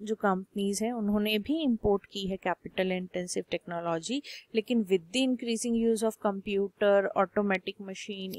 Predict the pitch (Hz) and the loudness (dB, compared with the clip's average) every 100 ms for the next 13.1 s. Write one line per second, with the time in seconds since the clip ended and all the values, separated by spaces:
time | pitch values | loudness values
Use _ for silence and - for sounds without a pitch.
0 | 196 185 190 180 208 269 269 226 247 196 | -10 -2 4 4 4 0 -2 0 0 0
1 | 196 190 185 180 202 233 285 _ 214 208 | -4 -4 -4 -4 -2 -2 -4 _ 4 4
2 | 202 175 180 180 170 190 233 262 - 254 | 2 -2 -4 -2 -2 -4 -4 -4 0 0
3 | - 220 196 180 220 233 220 214 196 - | 0 -2 -2 2 4 4 2 0 -2 -4
4 | 208 - 208 202 180 190 277 - - - | -6 -6 -4 -4 0 0 0 -6 -14 -20
5 | _ - 233 - 302 302 254 220 214 185 | _ 2 4 6 6 6 6 4 2 -2
6 | 208 185 180 - 180 - 170 165 - 180 | -4 -6 -8 -6 -8 -6 -8 -6 -6 -6
7 | 170 160 160 160 - - - _ 202 202 | -4 -6 -8 -10 -16 -20 -20 _ 2 4
8 | 240 - 277 220 247 269 214 - 214 185 | 4 2 0 2 2 2 -6 0 2 4
9 | 180 175 - 254 240 240 - 185 180 151 | 2 -2 0 -2 -2 -4 -4 -2 -2 -4
10 | 156 - 196 175 175 175 175 170 170 185 | -6 -4 -4 0 0 2 2 2 0 -4
11 | - 294 277 262 233 - 240 214 190 190 | -2 -2 0 0 0 -2 -2 0 0 0
12 | 226 185 - 196 185 180 - 202 190 185 | -2 -4 -2 0 0 0 -4 -6 -4 -2
13 | 240 | -2